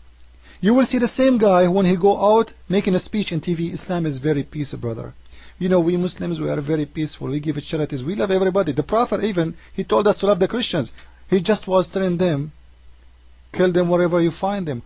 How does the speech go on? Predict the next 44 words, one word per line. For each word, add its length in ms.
We 140
have 300
to 120
remove 760
all 340
the 120
Christian 460
and 120
the 80
Jew. 220
I 140
am 100
an 80
Arab 300
Christian. 420
Why 140
you 100
wanna 180
remove 360
me? 100
You 80
know, 160
you 80
wanna 180
re-, 140
remove 580
the 100
American 420
from 180
the 120
Arabian, 400
Arabian 260
land? 220
No 140
problem. 320
I 200
am 60
an 80
Arab. 240
Why 100
you 80
wanna 160
remove 360
me? 100